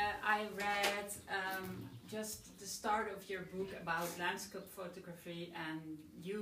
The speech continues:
criticizing the fact that things are very, um, hard in photography if they approach it, um, out of, um, how you call it, uh, out of beauty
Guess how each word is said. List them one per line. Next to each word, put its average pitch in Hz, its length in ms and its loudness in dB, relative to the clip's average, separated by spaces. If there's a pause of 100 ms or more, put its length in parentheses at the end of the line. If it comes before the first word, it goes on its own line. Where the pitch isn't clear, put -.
(120)
criticizing 185 720 -2 (120)
the 175 60 -10 (140)
fact 165 260 -4
that 151 140 -10 (120)
things 180 380 -4
are 156 100 -6 (180)
very, 180 260 -4 (640)
um, 160 320 0 (840)
hard 226 320 6
in 214 80 -4
photography 175 600 -8 (140)
if - 140 -10
they 170 200 -2 (320)
approach 202 580 -4
it, 175 160 -6 (280)
um, 160 340 -6 (180)
out 165 240 -6
of, 156 200 -8 (200)
um, 151 280 -10 (280)
how - 60 -4 (380)
you - 140 -8
call 180 120 -10
it, - 240 -16 (3250)
uh, 190 40 2
out 180 60 6
of 175 180 0
beauty 214 580 0